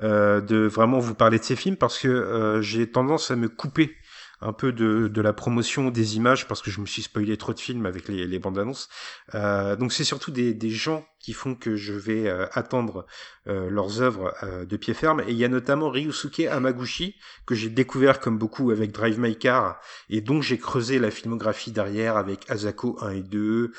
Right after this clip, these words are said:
ou avec Senses encore. Euh, il sort au moins un film cette année, peut-être deux, mais au moins un, euh, Le Mal n'existe pas. Euh, je ne peux pas vous dire de quoi ça parle, je sais juste que c'est Ryusuke Hamaguchi, donc je vais foncer le voir.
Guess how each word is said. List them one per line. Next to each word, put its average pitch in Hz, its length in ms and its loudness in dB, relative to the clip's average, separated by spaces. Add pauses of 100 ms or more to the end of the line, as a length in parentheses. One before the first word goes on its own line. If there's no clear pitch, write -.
(280)
ou 110 60 2
avec 98 220 -2
Senses 123 600 -2
encore. 135 500 -2 (300)
Euh, 110 380 0
il 120 100 -6
sort - 540 2 (320)
au 202 80 8
moins 190 340 2 (120)
un 143 120 0
film 156 260 -4
cette 139 220 0
année, 147 200 4
peut-être 156 440 2
deux, 151 280 6
mais 123 220 0
au 147 80 4
moins 135 280 4
un, 160 320 8
euh, 110 480 2
Le 110 140 0
Mal 151 180 4
n'existe 131 480 -2
pas. 143 300 4 (400)
Euh, 107 240 2
je 123 120 0
ne 110 60 -4
peux 95 160 -4
pas 135 220 6
vous 120 140 2
dire 107 180 0
de 104 80 -4
quoi 110 160 -2
ça 143 160 2
parle, 233 260 0
je 104 160 -6
sais - 200 -6
juste 131 260 -6
que 123 80 -2
c'est 127 120 -2
Ryusuke 117 500 -4
Hamaguchi, 113 560 -2
donc 135 220 -2
je 107 120 -4
vais 101 120 -4
foncer - 360 -4
le 113 80 -2
voir. 135 400 0